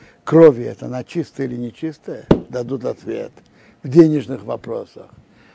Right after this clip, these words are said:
в, э, нега чистый или нечистый.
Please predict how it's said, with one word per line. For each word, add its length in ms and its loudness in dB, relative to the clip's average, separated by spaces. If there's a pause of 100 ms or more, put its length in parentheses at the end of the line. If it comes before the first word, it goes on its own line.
(220)
в, 180 -8
э, 480 -4 (680)
нега 380 4
чистый 520 -8
или 120 -2
нечистый. 720 -8